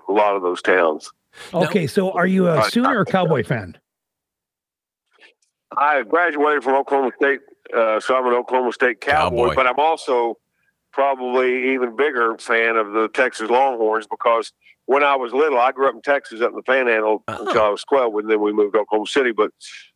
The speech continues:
Speaker 1: my dad, my mom, my grandparents, my brother went to University of Texas, so I am, I was psychologically scarred early on as a Texas
Speaker 3: <laughs>
Speaker 1: Longhorn. So,
Speaker 3: So,
Speaker 1: uh,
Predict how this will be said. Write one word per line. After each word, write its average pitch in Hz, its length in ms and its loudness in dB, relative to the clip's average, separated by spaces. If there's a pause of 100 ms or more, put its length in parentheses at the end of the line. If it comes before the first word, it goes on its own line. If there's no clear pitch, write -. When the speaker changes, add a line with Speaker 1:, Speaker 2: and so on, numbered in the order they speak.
Speaker 1:
my 139 180 2
dad, 151 440 0
my 131 140 -4
mom, 139 420 0
my 113 120 -2
grandparents, 127 640 0
my 107 100 0
brother 120 380 0
went 117 240 0
to 113 80 -6
University 117 440 0
of - 60 -18
Texas, 120 360 -2
so 113 160 0
I 135 240 2
am, 117 140 -4
I 120 180 2
was 139 240 -4
psychologically 135 840 0
scarred 123 580 -2 (140)
early 139 220 0
on 123 280 2
as 107 80 0
a - 100 0 (100)
Texas 117 280 -2
Speaker 3:
<laughs> - 20 -16
Speaker 1:
Longhorn. - 500 0 (420)
So, 214 300 0
Speaker 3:
So, 214 300 0
Speaker 1:
uh, 101 200 0